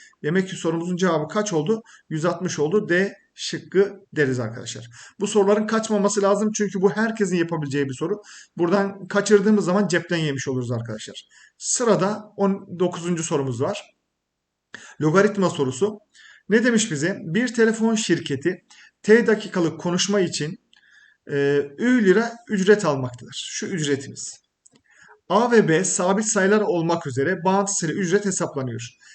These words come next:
Bir dakikalık konuşma için yani T yerine bir yazarsak bu, on yazarsak bu elde ediliyormuş. Tamam yazalım. Bakın ücret sıfır nokta beş ne zaman oluyormuş?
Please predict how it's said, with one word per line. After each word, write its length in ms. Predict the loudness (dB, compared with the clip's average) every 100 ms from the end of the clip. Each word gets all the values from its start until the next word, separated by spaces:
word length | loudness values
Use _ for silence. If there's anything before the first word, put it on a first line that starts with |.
| -20 _
Bir 340 | -4 0 2 2
dakikalık 560 | 0 -2 0 0 0
konuşma 360 | 0 0 0 -2
için 160 | -2 -4
yani 220 | -4 -4
T 120 | 2
yerine 360 | 2 2 2 2
bir 120 | 4
yazarsak 380 | 4 0 -4 -6 0
bu, 280 | 0 -2 -12 -20 _ 2
on 200 | 4 6
yazarsak 520 | 4 0 0 -4 4
bu 100 | 6
elde 140 | 6
ediliyormuş. 320 | -2 -8 -10
Tamam 280 | -8 -6 0
yazalım. 420 | 0 2 0 -2 -12 -20 -20 -14 -8
Bakın 200 | -4 -6
ücret 720 | -2 -4 6 6 6 -2 -18 _ -14
sıfır 320 | -6 0 2
nokta 300 | 4 4 6
beş 220 | 4 2 -2
ne 140 | 2 4
zaman 240 | 4 2
oluyormuş? 500 | 2 0 -2 -6